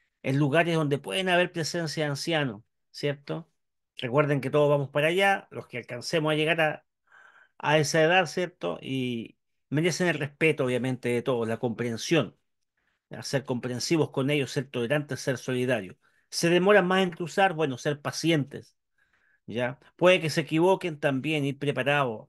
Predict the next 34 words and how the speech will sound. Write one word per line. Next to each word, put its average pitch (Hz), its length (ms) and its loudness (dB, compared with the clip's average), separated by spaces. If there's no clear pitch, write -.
velocidad 143 540 2
reducida 156 600 2
en 131 80 2
lugares, 143 380 0
por 135 140 -6
ejemplo, 147 580 -6
como 143 180 2
los 135 140 2
centros 151 360 0
de 135 80 0
salud, 170 520 2
cercano 151 480 2
a - 20 4
los 139 180 0
cefam 175 480 2
y 151 40 0
todos 165 180 -6
estos 175 140 -6
lugares 180 200 2
donde 165 200 -2
suelen 220 340 0
haber 175 160 0
ancianitos 160 600 -4
que 151 120 2
van 160 140 6
muchas 151 320 0
veces 156 320 -2
a 143 80 -4
sus 131 200 -12
tratamientos, 143 760 -4
a - 20 -20
su 127 80 -12
examen, 156 580 -2
etcétera. - 480 -10